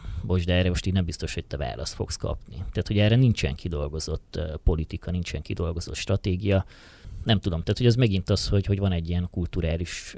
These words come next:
sajátosság szerintem ott, ahogy az ügyeiket intézik, ami nekünk nyugatiaknak tök idegen, hogy, hogy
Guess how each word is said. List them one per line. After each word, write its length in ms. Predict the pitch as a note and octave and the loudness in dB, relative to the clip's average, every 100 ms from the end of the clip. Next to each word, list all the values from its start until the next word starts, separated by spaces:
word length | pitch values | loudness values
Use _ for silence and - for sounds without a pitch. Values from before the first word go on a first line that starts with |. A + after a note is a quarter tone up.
| - | -12
sajátosság 720 | - G2 E2 D2+ F2 - F2 | -2 0 2 0 -4 -4 -4
szerintem 420 | - F#2+ F2 - F2+ | -2 -4 -4 -4 -4
ott, 140 | - | 0
ahogy 160 | F2 F2 | 0 0
az 120 | F2+ | 0
ügyeiket 440 | F2 D#2+ - - | 0 -2 -4 -4
intézik, 500 | G2+ G2+ G#2+ G2 G2 | -4 -2 -2 -2 -2
ami 240 | F#2 F2 F2 | -2 -2 -2
nekünk 420 | G2+ G2 G2 F#2 | 0 0 0 -2
nyugatiaknak 640 | G2 F#2 F#2 - F#2 G2 | 0 2 2 2 0 -2
tök 220 | - G2+ F2 | 0 0 0
idegen, 380 | C#2+ D2+ D2 | -4 -6 -8
hogy, 240 | - F2 - | -8 -10 -10
hogy 240 | - F#2 | -10 -10